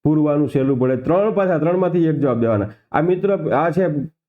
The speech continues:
પાંચ અને પંદરનો ગુસા. પાંચનો આપણે મેળવવો હોય તો શું થાય? પાંચ એકુ પાંચ,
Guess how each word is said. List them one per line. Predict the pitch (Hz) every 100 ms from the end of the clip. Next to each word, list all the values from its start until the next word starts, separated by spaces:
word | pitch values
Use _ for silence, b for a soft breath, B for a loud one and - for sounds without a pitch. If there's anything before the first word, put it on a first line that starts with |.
| -
પાંચ | 185 220 220
અને | 214 208
પંદરનો | 202 202 202 196 180
ગુસા. | 196 185 120 110
પાંચનો | 160 190 190 208
આપણે | 196 190 196
મેળવવો | 185 190 202 196
હોય | 185
તો | 180
શું | 180 180
થાય? | 143
પાંચ | 135 151 160
એકુ | 156 147 156
પાંચ, | 135 151 151 147 -